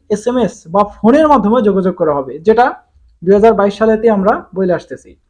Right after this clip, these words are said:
আপনাদের কোন কোন মাধ্যমে যোগাযোগ করবে আপনাদের সাথে? এক নাম্বার ইমেইল,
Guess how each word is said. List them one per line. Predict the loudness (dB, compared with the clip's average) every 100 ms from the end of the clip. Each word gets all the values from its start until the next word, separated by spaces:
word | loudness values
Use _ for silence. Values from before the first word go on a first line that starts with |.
| _ _
আপনাদের | -6 2 0 2
কোন | -2 0
কোন | 0
মাধ্যমে | 0 0 0 -2 -2 -6 _ -10
যোগাযোগ | 0 2 2 2
করবে | 2 2
আপনাদের | 0 -2
সাথে? | -2 0 0 -2 _ _ _ _ _ -8
এক | -2 2
নাম্বার | 4 4 0 -6 _ _
ইমেইল, | 2 2 2